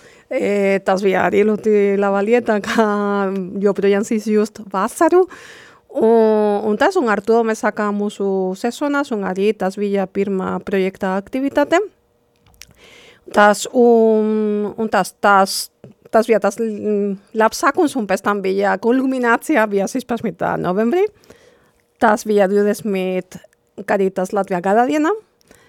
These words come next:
Mēs gatavojāmies ļoti daudz, gandrīz divus mēnešus, to lielu pasākumu, jo mēs gribējām, lai kopā mēs spējam vairāk, nebūtu tikai brīvprātīgie, bet arī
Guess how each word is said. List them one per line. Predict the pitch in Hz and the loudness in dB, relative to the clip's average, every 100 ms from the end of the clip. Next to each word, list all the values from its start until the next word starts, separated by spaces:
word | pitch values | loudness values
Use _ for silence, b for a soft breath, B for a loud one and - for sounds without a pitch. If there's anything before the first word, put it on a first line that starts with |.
| b b b _ _ _ - | b b b _ _ _ -8
Mēs | 214 214 196 214 | -2 0 0 2
gatavojāmies | 202 196 220 226 196 196 185 202 | 0 2 2 2 2 2 0 0
ļoti | 202 190 233 | -2 2 2
daudz, | 254 320 | 2 -2
gandrīz | 240 208 202 190 196 202 | -10 -8 -6 -4 -4 -2
divus | 214 226 240 | -2 -2 -2
mēnešus, | 247 247 - 247 247 _ _ | -2 -2 -2 -4 -4 _ _
to | - 220 | -4 0
lielu | 214 214 | 0 0
pasākumu, | 202 214 233 240 247 247 269 b b b b b _ | -4 -4 -6 -4 -4 -4 -8 b b b b b _
jo | 208 208 196 | -2 2 2
mēs | 190 214 - | 2 -2 -4
gribējām, | 220 214 214 202 202 208 214 - | -2 2 4 2 2 0 -2 -4
lai | 208 196 190 185 185 180 180 175 - _ _ - | -2 0 0 0 0 0 -2 -4 -8 _ _ 0
kopā | 220 214 185 180 | 4 4 2 -2
mēs | 196 196 202 | -4 -4 -10
spējam | - 196 180 160 190 | -6 -2 0 0 0
vairāk, | 208 214 226 - | 0 2 2 0
nebūtu | 233 208 190 190 | -4 -2 -2 -4
tikai | 185 190 190 | -4 -2 0
brīvprātīgie, | 180 208 254 247 247 247 226 | 0 -2 -2 -4 -4 -2 -2
bet | 190 185 | -2 -4
arī | 190 185 | -4 -4